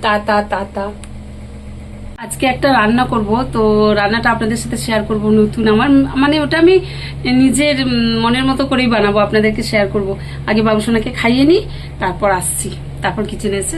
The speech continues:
সব কিছু আপনাদের সাথে শেয়ার করব। দেখেছেন? তো এটা আমি চিনি দিয়েছি, আর বসানো থাক,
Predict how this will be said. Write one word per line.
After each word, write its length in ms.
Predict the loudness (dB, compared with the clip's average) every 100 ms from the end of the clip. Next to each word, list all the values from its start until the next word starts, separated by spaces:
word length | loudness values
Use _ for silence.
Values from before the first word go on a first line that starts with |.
| -2
সব 100 | 0 0
কিছু 180 | 0 0
আপনাদের 260 | 0 -4 -6
সাথে 120 | -4 0
শেয়ার 180 | 2 2
করব। 120 | -2 -6 -20 -20 -20 -20 -20 -14
দেখেছেন? 320 | -10 -10 -10 -14 -16 -20 -20 -20 _ -4
তো 60 | 0
এটা 140 | 0 0 0
আমি 160 | 0 0 -2 -4 -6
চিনি 220 | -2 -2 0
দিয়েছি, 320 | -2 -2 -2 0
আর 60 | 0 -2
বসানো 320 | -6 -4 -4 -2
থাক, 160 | 0 0